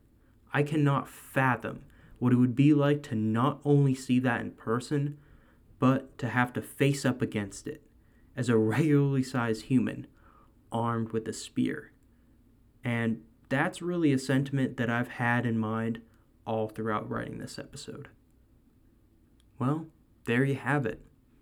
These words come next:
We finally addressed the disconnect between mere descriptions of Carthaginian warfare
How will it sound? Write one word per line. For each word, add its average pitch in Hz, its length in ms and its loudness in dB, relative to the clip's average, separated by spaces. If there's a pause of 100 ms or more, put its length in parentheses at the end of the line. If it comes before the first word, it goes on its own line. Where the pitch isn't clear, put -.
(140)
We 131 140 4
finally 139 720 0
addressed 113 480 -4
the 117 80 -2
disconnect - 720 -4
between 110 420 -4
mere 120 200 6
descriptions 143 720 0
of 127 140 -2
Carthaginian 127 720 2
warfare 139 600 0